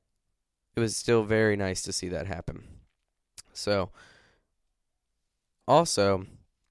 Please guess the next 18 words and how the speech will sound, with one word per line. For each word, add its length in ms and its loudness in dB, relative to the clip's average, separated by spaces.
Atlanta, 800 0
with 280 -2
their 300 0
repave 760 0
upcoming, 580 0
um, 500 -4
I 60 -6
believe 280 -2
plans 320 -2
are 80 -4
still 320 -2
to 540 0
repave 320 -2
that 180 -2
track 480 0
after 380 -4
this 240 -4
race. 360 -4